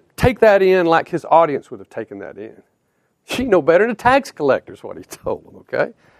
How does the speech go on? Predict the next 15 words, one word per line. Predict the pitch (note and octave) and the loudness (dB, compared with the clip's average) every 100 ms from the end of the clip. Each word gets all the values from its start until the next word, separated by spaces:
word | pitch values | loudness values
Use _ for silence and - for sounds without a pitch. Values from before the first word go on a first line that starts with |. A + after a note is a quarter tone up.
| _ - | _ -10
They | |
didn't | - D4 | -8 -4
like | A#3+ A#3+ - | -2 -2 -2
hearing | G#3 G3+ C3 | 0 2 0
that. | G#2+ - - _ _ _ _ _ - | -4 -12 -20 _ _ _ _ _ -8
And | F3+ | -6
he | |
uses | F3 B3 F#3+ E3 | -2 -4 -2 -4
this | E3+ D#3+ | -4 -4
example. | C3 B2 E3 B2 | -6 -2 -2 0
And | D3+ | 0
I | |
would | A#3 F3 | 2 0
remind | D#3+ E3+ E3+ | 2 2 0
you, | A#2+ | -2